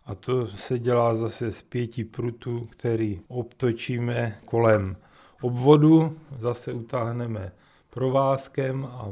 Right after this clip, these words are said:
pak vám ukážu, jak se to plete.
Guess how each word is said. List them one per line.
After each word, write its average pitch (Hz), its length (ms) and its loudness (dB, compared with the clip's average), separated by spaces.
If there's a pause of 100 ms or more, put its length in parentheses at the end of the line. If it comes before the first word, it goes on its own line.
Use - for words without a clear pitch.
pak 113 140 -6
vám 113 360 -6
ukážu, 113 640 0 (720)
jak 113 300 -2
se 113 200 -4
to 107 320 -6 (500)
plete. 90 480 -6